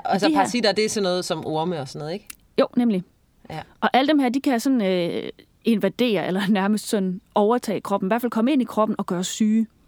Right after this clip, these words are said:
Speaker 1: Okay, det lyder ikke så godt.
Speaker 2: Nej, det er det ikke. Altså, men man behøver ikke at blive sådan voldsomt syg. Nå, men for at, øh, de ikke, øh, skal komme ind, så er det nødvendigt, at kroppen, den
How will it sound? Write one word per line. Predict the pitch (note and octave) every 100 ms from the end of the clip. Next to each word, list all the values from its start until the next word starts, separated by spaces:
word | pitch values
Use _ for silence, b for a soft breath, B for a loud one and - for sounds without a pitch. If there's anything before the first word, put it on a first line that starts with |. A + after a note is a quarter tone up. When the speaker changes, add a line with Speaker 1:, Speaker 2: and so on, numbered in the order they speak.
| _ _ _ _ -
Speaker 1:
Okay, | F3+ - G#3+ G#3 A3+ -
det | A3
lyder | B3 G3
ikke | F#3 -
så |
godt. | E3+ D3 - _ B B B B -
Speaker 2:
Nej, | - F3+
det | A#3+
er |
det | G#3
ikke. | C#3+ -
Altså, | F#3 E3
men | - -
man | D#3
behøver | - D#3+ G#3
ikke | G#3
at |
blive | F3+ C#3+
sådan | E3+ D#3
voldsomt | D#3 - - -
syg. | - - - _ _ b b b b b -
Nå, | F#3
men | G#3 G3+
for | - E4+ -
at, | - F#3 - _ _
øh, | G3 F#3+ F#3 -
de | A#3 -
ikke, | C4+ C#4 - _ _ _ -
øh, | F#3 F3
skal | -
komme | F3 F#3 F3
ind, | A3+ - - _ _
så | - C#4+
er |
det | D4
nødvendigt, | A3 A#3+ A#3 -
at | F#3
kroppen, | G#3 A3
den | G#3